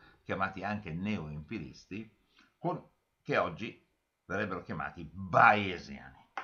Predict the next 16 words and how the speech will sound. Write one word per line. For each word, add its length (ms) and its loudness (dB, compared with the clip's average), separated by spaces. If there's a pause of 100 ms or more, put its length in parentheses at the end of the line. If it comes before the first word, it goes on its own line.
(760)
I 140 -2
bayesiani, 1000 4
abbiamo 320 -2
avuto 220 -6
modo 300 2
di 140 -2
dirlo, 440 -2
vedevano 420 -4
la 160 0
conferma 760 -2
come 320 -2
accrescimento 1080 -6
della 220 -6
probabilità 920 -6
di 140 -16
una 180 -20